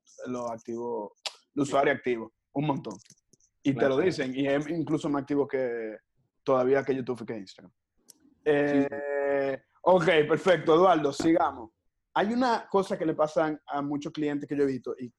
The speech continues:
Speaker 1: también a gente fuera, emprendedora, que es que tienen, perfecto, tienen una estrategia de marketing digital súper avanzada. Tienen email marketing, tienen funnel de venta,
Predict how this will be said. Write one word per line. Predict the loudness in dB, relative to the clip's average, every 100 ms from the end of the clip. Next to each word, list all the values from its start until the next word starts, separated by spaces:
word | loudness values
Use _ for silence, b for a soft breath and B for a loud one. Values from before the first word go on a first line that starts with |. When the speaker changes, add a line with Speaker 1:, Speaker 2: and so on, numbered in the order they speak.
| -12
Speaker 1:
también | -8 -8 -8
a |
gente | -6 -6 -4
fuera, | -2 -2
emprendedora, | -4 -10 -8 -6 -8 -10 _ _ _ -6
que | -2
es |
que | 0
tienen, | 0 0 0
perfecto, | -2 -4 -4 -6 -8
tienen | -6 -4
una | -2 -2 -2 -4 -6 -8 -10 _ _ _ _ _ _ _ _ _
estrategia | -12 -4 -4 -2 -4 -2
de | -2 -2
marketing | -2 -4 -4 -4
digital | -6 -6 -8 -10
súper | -12 -12
avanzada. | -10 -10 -12 -12 -12
Tienen | -12 -12 _ _
email | -4 -2 -2
marketing, | -2 -4 -8 -10 -10
tienen | -10 -10 -10
funnel | -8 -6 -6
de | -6
venta, | -8 -10 -12 -14